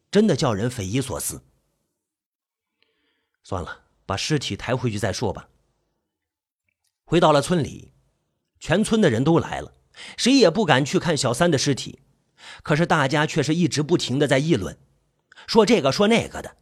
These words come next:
其中呢，就有人说：“哟，怕不是阿秀的事儿吧？阿秀他爹都找小三儿好长时间了，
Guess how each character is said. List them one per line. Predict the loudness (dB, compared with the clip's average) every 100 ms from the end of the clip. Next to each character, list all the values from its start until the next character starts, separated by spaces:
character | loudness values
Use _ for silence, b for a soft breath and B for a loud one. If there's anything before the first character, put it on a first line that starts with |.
| _
其 | -2 2
中 | 4 4
呢， | 4
就 | 4
有 | 4
人 | 2
说 | 4 4 2 _ _
：“哟， | 2 4 2 -2 -10 _ _ _ _
怕 | -8
不 | -4 -2
是 | -2
阿 | -2 0
秀 | 0 -2 0
的 | 0
事 | 0
儿 | -2 0
吧？ | -2 -4 -8 _ _ _ _ _ _ _ _ B B
阿 | -2 0
秀 | 0 -2
他 | -2
爹 | -4 0 2
都 | 2
找 | 0 0
小 | 0 -4
三 | 0 2
儿 | 2
好 | 2 -2
长 | -2
时 | -4 -6
间 | -4 -2
了， | -2 -6